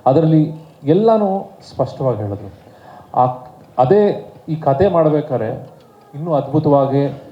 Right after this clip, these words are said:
ಮೂಡಿಬಂದಿರೋಂಥ ಪ್ರತಿಯೊಬ್ಬರು ಕ್ಯಾರೆಕ್ಟರ್, ಅದರಲ್ಲಿ ಹಲವಾರು ಕ್ಯಾರೆಕ್ಟರ್. ಅಂದರೆ ಇದಕ್ಕೆ ಬೇಕಾಗಿರೋದು ನನ್ನ ತಾಯಿ ಪಾತ್ರ ಮಾಲಿನಿ ಅಮ್ಮ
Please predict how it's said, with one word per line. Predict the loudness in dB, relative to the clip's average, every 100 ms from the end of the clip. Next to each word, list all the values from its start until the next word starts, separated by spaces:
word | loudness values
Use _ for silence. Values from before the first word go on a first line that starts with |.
| -20 -20 -12 0
ಮೂಡಿಬಂದಿರೋಂಥ | 4 4 4 2 2 2
ಪ್ರತಿಯೊಬ್ಬರು | -2 -2 0 2 2 0 2 0
ಕ್ಯಾರೆಕ್ಟರ್, | 2 0 0 -2
ಅದರಲ್ಲಿ | 0 2 0 -2 -12 -20 _ -20 -20 _ _
ಹಲವಾರು | -2 0 4 4 4 2
ಕ್ಯಾರೆಕ್ಟರ್. | 0 0 0 -6
ಅಂದರೆ | -2 0 0 -4 -16 -20 _ _ _ _ _ _ -10
ಇದಕ್ಕೆ | -8 0
ಬೇಕಾಗಿರೋದು | 2 2 2 -2 -2 -2 0 -4
ನನ್ನ | -4 -6
ತಾಯಿ | -2 -4 -4 -6
ಪಾತ್ರ | -6 -4 -4 -4 -4
ಮಾಲಿನಿ | -6 -6 -6
ಅಮ್ಮ | -6